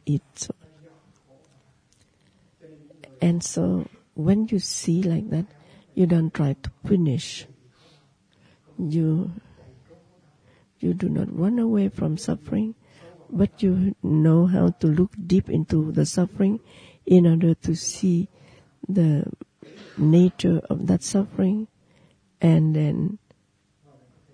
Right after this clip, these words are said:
and start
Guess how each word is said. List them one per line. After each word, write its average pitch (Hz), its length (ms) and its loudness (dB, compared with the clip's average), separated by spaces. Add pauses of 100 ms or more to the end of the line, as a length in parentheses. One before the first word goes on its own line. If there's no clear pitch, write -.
(3000)
and - 320 -4
start - 400 -8